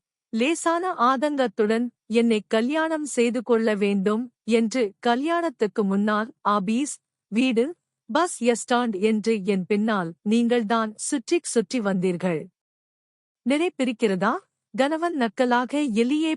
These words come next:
படிக்க நினைக்கும் எலி பொறி எலியே சற்றுவதில்லை, மாறாகச் சிறைப்பட்டு தவிக்கப் போகும் எலிதான்." எவி பொறியைச் சுற்றும் ஹூட்.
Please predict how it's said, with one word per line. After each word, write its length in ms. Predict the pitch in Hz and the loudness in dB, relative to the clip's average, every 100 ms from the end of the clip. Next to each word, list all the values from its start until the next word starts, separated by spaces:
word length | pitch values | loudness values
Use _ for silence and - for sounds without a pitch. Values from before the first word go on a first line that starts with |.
| - | 0
படிக்க 420 | 208 220 - 226 | 0 0 0 0
நினைக்கும் 600 | 208 190 185 220 202 175 | 2 0 0 -2 -2 0
எலி 260 | 220 240 | 0 0
பொறி 420 | 285 247 240 269 294 | -2 0 0 0 -2
எலியே 440 | 214 262 330 330 330 | -2 0 0 0 -4
சற்றுவதில்லை, 840 | - 220 190 240 208 190 170 175 262 _ - 202 | -2 -2 0 -2 0 -2 -2 -4 -6 _ -4 0
மாறாகச் 720 | 208 214 190 170 165 - - _ _ _ _ _ _ _ _ _ | 2 2 -2 -4 -8 -10 -16 _ _ _ _ _ _ _ _ _
சிறைப்பட்டு 760 | - - 302 359 - 330 - 269 - | -12 -2 0 0 0 -2 -2 -4 -2
தவிக்கப் 440 | 226 254 - 285 | 0 -2 -2 -2
போகும் 480 | - 226 214 254 262 - | 4 4 4 0 0 -2
எலிதான்." 600 | 214 190 175 180 151 139 - _ _ _ _ _ _ _ _ _ 214 | 0 0 -2 -4 -6 -12 -18 _ _ _ _ _ _ _ _ _ -2
எவி 220 | 294 349 - | 0 2 2
பொறியைச் 400 | 330 330 294 294 | 2 2 0 -2
சுற்றும் 460 | - 247 - 269 226 | -4 -4 -2 -2 0
ஹூட். 320 | 214 160 - | 0 -2 -10